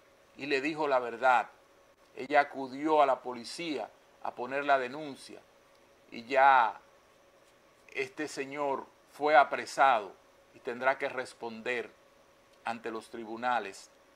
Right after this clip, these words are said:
por cometer este hecho tan abominable. Un hecho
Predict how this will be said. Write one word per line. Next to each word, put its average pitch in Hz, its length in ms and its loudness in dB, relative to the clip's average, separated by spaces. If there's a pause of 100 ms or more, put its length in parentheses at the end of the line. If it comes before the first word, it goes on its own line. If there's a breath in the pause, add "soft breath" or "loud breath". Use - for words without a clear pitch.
(160)
por 110 140 -10
cometer 123 460 -8
este 131 340 -6
hecho 123 220 -10
tan 117 220 -6
abominable. 101 840 -6 (800)
Un 151 160 -12
hecho 170 380 -2